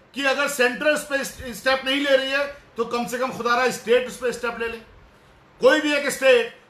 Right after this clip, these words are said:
दिल्ली का स्टेट या हैदराबाद का स्टेट या कर्नाटका का स्टेट या महाराष्ट्र का स्टेट, कोई भी एक स्टेट इस पर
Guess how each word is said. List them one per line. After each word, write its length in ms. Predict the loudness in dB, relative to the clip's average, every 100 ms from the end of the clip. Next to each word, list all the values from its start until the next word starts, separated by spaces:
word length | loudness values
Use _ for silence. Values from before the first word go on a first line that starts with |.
| _
दिल्ली 280 | -8 -6 -4
का 140 | -2 -2
स्टेट 400 | 0 4 4 4
या 100 | -2
हैदराबाद 420 | 0 0 0 0
का 120 | -2 -6
स्टेट 300 | -2 -2 -2
या 60 |
कर्नाटका 500 | -4 0 0 0 -2
का 180 | -2 -4
स्टेट 440 | -2 2 2 2 -10 -16 -6
या 100 | 0
महाराष्ट्र 540 | 4 4 4 0 -2
का 180 | 0 -2
स्टेट, 420 | 0 2 2 0 -10 -18 -4
कोई 200 | -2 -2
भी 100 | 0
एक 180 | 0 -2
स्टेट 340 | 0 0 0
इस 100 | -2
पर 260 | 0 0